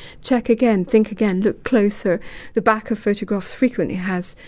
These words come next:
Margot and Joan and Fred. Well, they're not Margot and Joan and Fred, they're Margot and Joan and Stephen, as it turns out and check every time what you're looking at in those albums, because often even the stories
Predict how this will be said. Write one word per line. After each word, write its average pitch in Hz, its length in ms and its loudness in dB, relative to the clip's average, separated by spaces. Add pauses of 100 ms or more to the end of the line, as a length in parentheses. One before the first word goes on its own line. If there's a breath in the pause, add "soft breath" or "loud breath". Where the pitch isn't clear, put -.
(120)
Margot 214 560 4
and 208 180 0
Joan 190 360 0
and 185 220 -2
Fred. - 380 2 (380 loud breath)
Well, 220 80 10
they're 214 120 6
not 220 280 2
Margot 190 340 -4
and 190 180 -2
Joan 190 240 0
and 180 140 -2
Fred, 220 260 2
they're 196 120 -2
Margot 190 320 -2
and 190 160 -2
Joan 185 200 0
and 185 140 -2
Stephen, 185 440 2
as 160 160 -2
it - 100 -8
turns 170 320 -2
out 196 300 0
and 185 340 -2 (100)
check - 420 2
every 226 240 6
time 220 300 2
what 214 140 0
you're 214 140 2
looking 220 260 2
at 185 180 -4
in 180 60 -2
those 175 200 -4
albums, 180 280 -6
because 196 260 -8
often 208 400 -4
even 269 280 6
the 269 80 6
stories 226 580 6